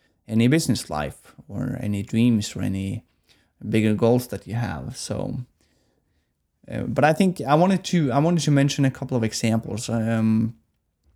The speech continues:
kind of a mentor agreements that I've been having, and I'm right now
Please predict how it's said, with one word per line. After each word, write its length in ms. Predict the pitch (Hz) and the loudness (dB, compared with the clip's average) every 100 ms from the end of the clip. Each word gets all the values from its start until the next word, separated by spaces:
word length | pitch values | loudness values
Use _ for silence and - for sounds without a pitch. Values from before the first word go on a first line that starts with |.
| _ _ _ - _ | _ _ _ -20 _
kind 180 | 131 127 | 2 4
of 80 | |
a 20 | 117 | 4
mentor 300 | 117 123 113 | 4 0 -4
agreements 560 | 107 120 117 117 104 | -2 2 4 4 0
that 140 | - 117 | -2 0
I've 80 | 113 | 2
been 140 | 110 | 2
having, 360 | 117 104 98 - | 0 -2 -6 -6
and 200 | 123 117 | -2 0
I'm 320 | 117 113 120 _ _ _ _ _ - | 2 0 -2 _ _ _ _ _ -6
right 180 | 113 120 | -6 0
now 380 | 120 107 113 | 0 2 0